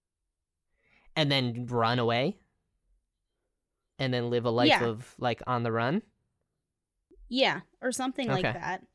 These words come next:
Speaker 2: So
Speaker 1: Yeah.
Speaker 2: everything I read was that the original, 'cause she, when, okay, so 'cause when she, um, first gets to the, uh,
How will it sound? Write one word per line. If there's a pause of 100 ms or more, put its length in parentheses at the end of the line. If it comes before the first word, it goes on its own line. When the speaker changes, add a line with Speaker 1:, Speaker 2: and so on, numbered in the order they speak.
(340)
Speaker 2:
So
Speaker 1:
Yeah.
Speaker 2:
everything
I
read
was
that
the
original, (200)
'cause
she,
when, (100)
okay,
so
'cause
when
she,
um, (580)
first
gets
to
the, (2250)
uh,